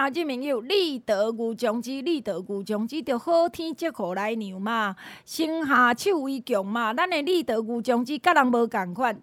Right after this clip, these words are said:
牛樟芝、牛樟芝、立德牛樟芝甲人无共款。真臭屁，甲你讲，咱有摕到免疫调节健康食品许可，叫恁的囡仔 Google 一下查就知。免疫调节健康食品认证，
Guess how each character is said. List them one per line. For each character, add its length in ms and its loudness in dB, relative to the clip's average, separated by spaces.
牛 360 0
樟 360 0
芝、 280 -4
牛 440 0
樟 340 2
芝、 220 -6
立 260 0
德 240 0
牛 220 -2
樟 200 -2
芝 140 -8
甲 140 0
人 100 0
无 160 -6
共 220 -10
款。 220 -2
真 160 -6
臭 260 6
屁， 160 -6
甲 120 -2
你 100 -2
讲， 240 2
咱 160 4
有 100 -4
摕 160 -4
到 220 -6
免 500 0
疫 380 4
调 500 4
节 400 0
健 400 0
康 260 0
食 160 -6
品 240 -2
许 140 -2
可， 200 0
叫 180 4
恁 160 0
的 100 -4
囡 180 -6
仔 120 2
Google 400 -2
一 40 -8
下 140 -6
查 220 -10
就 100 -10
知。 260 -4
免 440 2
疫 320 2
调 320 4
节 220 -2
健 240 0
康 160 0
食 160 -4
品 160 -6
认 220 0
证， 260 -2